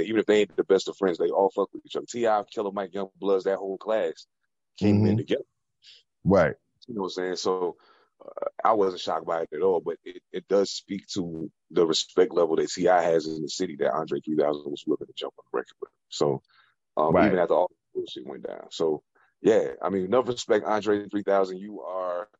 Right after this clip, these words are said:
Speaker 1: as of right now, until somebody supplants you, you are definitely my, in my top five. And I would love to hear a solo album, but if I don't get it, you've given me more than enough. So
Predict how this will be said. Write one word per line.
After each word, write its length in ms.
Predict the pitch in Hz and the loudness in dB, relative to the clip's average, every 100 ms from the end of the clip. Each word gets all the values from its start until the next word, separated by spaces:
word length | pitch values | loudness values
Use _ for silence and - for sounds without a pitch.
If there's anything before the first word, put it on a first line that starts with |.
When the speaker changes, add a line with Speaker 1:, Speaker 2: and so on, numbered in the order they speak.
| _ _ _ - | _ _ _ 2
Speaker 1:
as 180 | 98 101 | 4 6
of 120 | 87 | 6
right 200 | 98 90 | 4 2
now, 420 | 101 104 92 87 | 0 0 2 0
until 180 | 82 95 | -2 -2
somebody 380 | 92 95 92 92 | -4 -2 -2 -2
supplants 440 | - - 95 87 | -6 -6 -6 -6
you, 300 | 87 85 85 82 | -12 -12 -14 -14
you 160 | 80 | -10
are 140 | 76 78 | -8 0
definitely 600 | 85 82 82 78 78 78 _ _ _ _ _ - | 2 2 2 2 2 0 _ _ _ _ _ 0
my, 220 | 87 82 | 2 2
in 140 | 90 87 | 0 2
my 160 | 95 | 2
top 260 | 90 87 80 | 2 0 0
five. 340 | - 82 82 76 - _ | 0 2 2 0 -8 _
And 180 | 76 76 | -8 -6
I 380 | 62 80 76 76 - _ _ _ _ _ | 0 2 2 0 -4 _ _ _ _ _
would 100 | 92 | 4
love 140 | 117 117 | 4 4
to 60 | |
hear 100 | 117 | -2
a 60 | 110 | -4
solo 260 | 117 107 87 | -2 -2 -2
album, 200 | 104 104 | -2 -2
but 80 | 101 | -2
if 100 | 92 | -4
I 80 | 92 - | -6 -4
don't 220 | 107 95 | -6 -6
get 100 | 98 | -10
it, 60 | 92 | -14
you've 320 | _ _ - 90 | _ _ -4 -2
given 100 | 87 | -4
me 80 | 82 | -2
more 140 | 92 | -2
than 100 | 85 80 82 | -2 -4 -6
enough. 380 | 82 - - - _ _ _ _ _ | -4 -4 -6 -20 _ _ _ _ _
So 360 | - 76 71 | 0 2 2